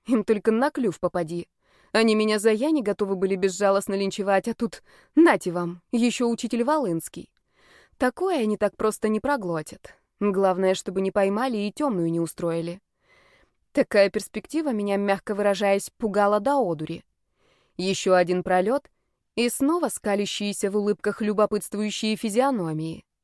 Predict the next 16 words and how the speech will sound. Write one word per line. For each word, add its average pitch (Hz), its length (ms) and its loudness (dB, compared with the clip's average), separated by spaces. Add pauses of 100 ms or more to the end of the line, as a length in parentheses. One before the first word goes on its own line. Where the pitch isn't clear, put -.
(440)
Бесит. 247 680 -6 (640)
Как, - 220 -8
оказывается, 208 540 -2
противно 226 600 -2
выставлять 185 500 -2
личную 196 380 -4
жизнь 190 260 -4
на 202 100 0
показ. 180 560 -4 (600)
Попыталась 180 540 4
осторожно 180 540 2
высвободить 175 540 -2
ладони 180 360 2
из 175 80 -2
захвата 180 420 2
ведуна, 185 460 -2